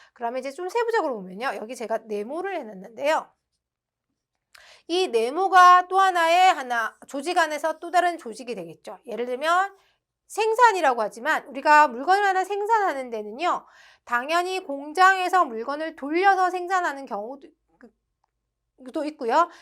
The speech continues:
그다음에 그거 외에 뭐가 있어요? 그 제품을 개발하는 개발 부서도 있죠. 디자인하는 디자인 팀도 있다라는 거죠. 그러면 여기는 디자인,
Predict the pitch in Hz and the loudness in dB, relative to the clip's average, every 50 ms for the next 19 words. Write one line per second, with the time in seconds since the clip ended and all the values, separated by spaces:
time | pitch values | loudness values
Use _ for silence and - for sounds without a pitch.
0 | - _ - 247 302 320 349 330 - 320 370 415 403 269 214 226 240 294 294 226 | -20 _ -4 -2 -2 -2 -2 -4 -4 4 6 6 6 6 4 4 4 2 2 0
1 | 185 175 196 170 175 - - 190 196 190 175 - _ _ _ _ _ _ - 320 | -4 -10 -12 -12 -12 -14 -10 -8 -8 -8 -8 -12 _ _ _ _ _ _ -10 -8
2 | 311 - 240 226 - 339 370 381 381 370 370 381 - 302 349 359 403 403 392 381 | -4 -4 -6 -6 -4 -4 -2 -2 -2 -2 -4 -4 -2 -2 2 6 8 8 8 8
3 | 349 302 285 269 247 - 214 214 233 233 240 233 262 269 330 285 262 196 - - | 6 4 0 -6 -10 -8 -8 -4 -2 -2 -2 -4 -4 -4 -4 -4 -4 -8 -10 -12
4 | - 180 165 - _ _ _ _ _ _ _ - 269 277 370 381 415 403 403 381 | -18 -20 -20 -20 _ _ _ _ _ _ _ -10 2 6 6 6 6 6 2 2
5 | 370 359 359 - 262 214 311 330 370 359 370 302 247 202 175 - - 180 170 165 | 0 -2 -4 -8 -6 2 4 4 4 4 0 -6 -12 -14 -14 -14 -14 -16 -16 -16
6 | 160 165 160 - - - _ _ _ - - _ _ 302 294 285 285 330 370 392 | -20 -20 -20 -20 -20 -20 _ _ _ -20 -20 _ _ -2 0 0 0 2 2 2
7 | 403 403 311 - 226 208 208 247 262 285 320 339 349 349 - - 226 220 214 - | 2 2 0 -2 -4 -4 -4 -6 -8 -4 -4 -4 -4 -4 -8 -14 -16 -16 -8 -4
8 | 226 214 202 180 170 175 165 160 156 170 | -2 -2 -2 -4 -6 -12 -18 -20 -20 _